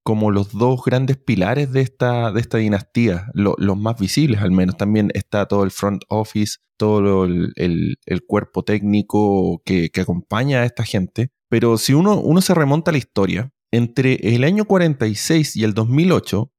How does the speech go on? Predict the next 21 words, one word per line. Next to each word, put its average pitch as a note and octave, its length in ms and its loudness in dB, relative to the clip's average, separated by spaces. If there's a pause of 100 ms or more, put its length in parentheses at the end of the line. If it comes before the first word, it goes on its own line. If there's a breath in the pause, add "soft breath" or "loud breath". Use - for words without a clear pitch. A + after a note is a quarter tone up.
(100)
el G2 500 2
equipo D#3 400 2
de D#3 80 4
Golden D#3 300 2
State C3+ 300 0
Warriors, G2 440 -2
que F#2 580 0
partió A#2 280 -2
en B2 60 0
Filadelfia, A#2+ 720 2
después F#2+ 340 -2
estuvo G#2 560 2
en F#2+ 80 0
San F#2 220 -4
Francisco, F#2 420 -2
se F#2+ 140 -2
llamaron G2 220 0
los G2 100 -2
San G2 140 -6
Francisco - 400 -4
Warriors, A#2 400 0